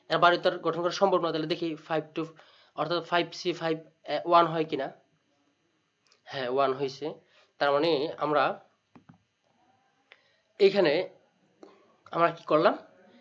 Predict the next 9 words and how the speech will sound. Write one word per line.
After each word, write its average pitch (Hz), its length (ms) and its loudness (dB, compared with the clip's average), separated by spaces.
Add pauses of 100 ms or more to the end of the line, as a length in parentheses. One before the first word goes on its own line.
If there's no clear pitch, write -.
(120)
ফ্যাক্টরিয়ালের 202 640 4
মাধ্যমে 160 560 2 (140)
এনসিআর 165 380 4
এর 175 60 6
মান 151 200 4
বের 156 140 4
করলাম। 131 240 -2
অর্থাৎ 196 320 2 (400)
এখানে 190 380 2